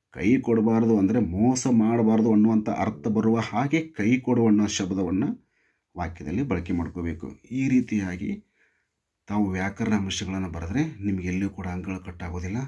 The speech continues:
ಅದಕ್ಕೋಸ್ಕರವಾಗಿ ನಿಮಗೆ ಕಠಿಣವಾಗಿರ್ತಕ್ಕಂತಹ ಯಾವುದೇ ಒಂದು ವ್ಯಾಕರಣ ಅಂಶ ಬಗ್ಗೆ ಇದ್ದರೂ ಕೂಡ ಅದನ್ನು ನಾನು ಸಪ್ರೇಟ್ ಒಂದು ವಿಡಿಯೋ ಮಾಡ್ತೀನಿ.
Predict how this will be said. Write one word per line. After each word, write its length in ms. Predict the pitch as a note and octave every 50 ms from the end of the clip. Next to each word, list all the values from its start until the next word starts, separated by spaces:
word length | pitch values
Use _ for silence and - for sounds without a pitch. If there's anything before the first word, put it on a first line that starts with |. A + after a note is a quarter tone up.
| C#3 _ _
ಅದಕ್ಕೋಸ್ಕರವಾಗಿ 840 | - - B2 B2 - G2 F#2+ - G#2 F#2+ F#2 G#2+ A2+ B2+ A#2 F#2+ E2 E2+ E2 - _ _ - - _ _ _ _ _ _ -
ನಿಮಗೆ 260 | G2 G2 F#2+ G#2 A#2+ A#2+
ಕಠಿಣವಾಗಿರ್ತಕ್ಕಂತಹ 1120 | - - G2 - A#2+ C3 B2+ A#2+ A2+ G#2 A2 G#2 - - G#2 - - G2+ F#2 F2+ G#2+ A2 - D3 D3+ E3+ F#3 - _ _ _ _ _ _ _ _ _ _ _ _ _ -
ಯಾವುದೇ 400 | A#2 F2+ E2+ F2+ G2 G2 A#2+ B2+ C3+
ಒಂದು 260 | B2 A#2 A2+ A2 A#2 A#2 A#2
ವ್ಯಾಕರಣ 400 | A2 G#2 F#2+ F#2 F#2 G#2 G2+ G#2+
ಅಂಶ 280 | G#2+ G#2 - - G#2 F#2
ಬಗ್ಗೆ 220 | E2+ G2 - F#2+ F2+
ಇದ್ದರೂ 220 | E2+ F2+ F#2+ G#2+ G#2+
ಕೂಡ 180 | - B2 B2+ C#3+ C#3 A2
ಅದನ್ನು 240 | F2 F2+ G#2 F#2+ F#2
ನಾನು 160 | F#2 F#2 F2+
ಸಪ್ರೇಟ್ 380 | E2 - F2 - G2+ G2 F#2 -
ಒಂದು 160 | F#2 F#2 F2+
ವಿಡಿಯೋ 160 | F2+ F#2+ F#2+
ಮಾಡ್ತೀನಿ. 360 | F#2+ F#2+ F2+ F2+ G#2 A2 C#3